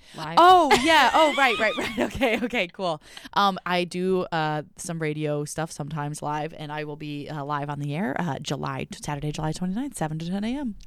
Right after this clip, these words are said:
Speaker 1: Fantastic.
Speaker 2: And, um, I'm, uh, eleven P M to midnight on Sundays. One sweet little hour of this voice coming to you live over the airwaves.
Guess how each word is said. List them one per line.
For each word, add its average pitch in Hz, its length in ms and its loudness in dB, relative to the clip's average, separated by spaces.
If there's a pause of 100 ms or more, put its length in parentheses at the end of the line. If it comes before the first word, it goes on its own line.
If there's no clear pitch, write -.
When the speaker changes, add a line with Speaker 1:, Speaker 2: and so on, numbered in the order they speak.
Speaker 1:
Fantastic. - 680 -6
Speaker 2:
And, 170 240 0
um, 156 280 -4
I'm, 160 180 -2 (120)
uh, 151 160 -2 (200)
eleven 147 300 -2
P 151 160 -6
M 139 100 -4
to - 140 -8
midnight 82 400 -4
on - 160 -8
Sundays. - 480 -4 (500)
One 165 280 2
sweet 175 400 -4
little 208 220 0
hour 165 260 2
of 143 120 -6
this 165 200 -2
voice 156 300 -2
coming 151 260 -6
to 151 80 -6
you 143 100 -4
live 147 280 -6
over 160 120 -4
the 170 180 -6
airwaves. 143 600 -8